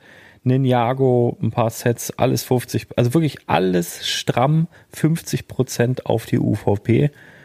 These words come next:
Und das ist halt was, das sag ich immer, da, also da könnt ihr, ist ja eigentlich scheißegal, was das ist. Und da waren teilweise echt gute Sachen dabei.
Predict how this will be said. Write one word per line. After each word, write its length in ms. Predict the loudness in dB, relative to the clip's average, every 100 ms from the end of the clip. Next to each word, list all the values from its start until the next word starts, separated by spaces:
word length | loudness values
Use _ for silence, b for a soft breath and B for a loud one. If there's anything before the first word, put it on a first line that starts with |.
| B B B -2
Und 200 | 0 -2 -2
das 240 | -2 -2
ist 240 | -4 -2 0
halt 260 | 0 2
was, 220 | 0 -2
das 180 | -2 -2
sag 140 | 0 0
ich 60 |
immer, 240 | 0 0 2
da, 160 | 0
also 400 | 0 0 0 0
da 240 | -2 -4 -2
könnt 260 | -2 0
ihr, 140 | 2 0
ist 160 | 0
ja 160 | -2 0
eigentlich 260 | 0 0
scheißegal, 640 | -4 -4 -4 -2 -2 -2 -2
was 120 | -4
das 160 | -4
ist. 200 | -2 -2
Und 100 | 0
da 80 | 0
waren 140 | 0 0
teilweise 640 | -2 0 2 2 0 -2
echt 180 | -6 -2
gute 260 | 0 2
Sachen 320 | 0 -2 -2
dabei. 380 | 0 2 2 2